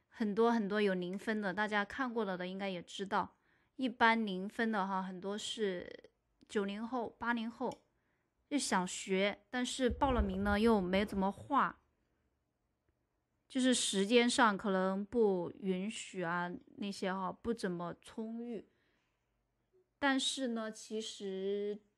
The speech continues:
抓一抓时间也是可以的，我觉得。就像不锈钢哈，你看自己牺牲了自己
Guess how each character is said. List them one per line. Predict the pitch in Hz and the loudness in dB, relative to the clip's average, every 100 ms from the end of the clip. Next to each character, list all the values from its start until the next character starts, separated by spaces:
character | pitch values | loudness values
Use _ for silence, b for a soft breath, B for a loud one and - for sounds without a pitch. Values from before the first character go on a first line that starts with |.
| _ _ _ - | _ _ _ -8
抓 | 330 330 | -2 0
一 | 302 | 0
抓 | 220 254 247 | 0 0 -2
时 | - 196 | -2 -6
间 | 190 226 226 208 | -2 0 2 0
也 | 175 | -4
是 | - - 240 190 | -6 -8 -6 -6
可 | - - - 165 196 | -8 -16 -14 -8 -4
以 | 277 185 | -4 -4
的， | 170 175 - _ | -10 -16 -18 _
我 | - 185 | -14 -12
觉 | 185 180 | -10 -12
得。 | 175 - _ _ _ _ _ _ _ _ _ _ _ _ _ _ | -12 -16 _ _ _ _ _ _ _ _ _ _ _ _ _ _
就 | 254 | -6
像 | 233 262 226 202 180 180 - _ _ _ _ | 4 4 4 0 -4 -8 -12 _ _ _ _
不 | 247 | 0
锈 | 294 | 4
钢 | 277 254 247 | 8 8 8
哈， | 240 196 190 | 6 4 2
你 | 214 | -4
看 | 240 247 | -2 -2
自 | 240 | -2
己 | 262 214 | 0 0
牺 | - 262 254 | 0 -2 0
牲 | 262 | 0
了 | 247 208 | 2 0
自 | - 254 | -4 -4
己 | 226 190 180 | 0 0 0